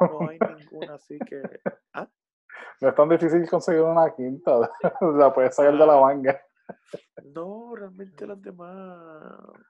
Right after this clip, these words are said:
Speaker 1: pues sí, mira, pues deja Iron Man tres entonces, pero las demás, Iron Man tres sería la, la número cinco en todo caso.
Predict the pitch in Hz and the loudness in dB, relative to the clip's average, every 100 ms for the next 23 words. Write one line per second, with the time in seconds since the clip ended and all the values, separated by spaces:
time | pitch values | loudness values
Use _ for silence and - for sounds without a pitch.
0 | _ _ - 151 143 175 185 190 190 151 | _ _ -14 -14 -10 -12 -12 -16 -12 -12
1 | 143 143 156 165 160 160 156 - 151 156 | -10 -12 -12 -16 -18 -20 -20 -20 -20 -20
2 | 156 - 180 - _ _ - - 151 143 | -20 -20 _ -20 _ _ -20 -16 -16 -16
3 | 143 135 135 156 165 180 _ _ _ _ | -20 -20 -20 -20 -20 _ _ _ _ _
4 | _ _ _ _ 127 135 135 135 - 135 | _ _ _ _ -10 -10 -12 -20 -16 -16
5 | 147 151 156 151 147 147 139 127 123 120 | -14 -12 -12 -12 -12 -14 -16 -16 -20 -20
6 | - - 127 120 117 120 131 - 117 - | -20 -20 -20 -20 -18 -18 -20 -20 -20 -16
7 | 120 117 - - - | -14 -16 -20 -20 -20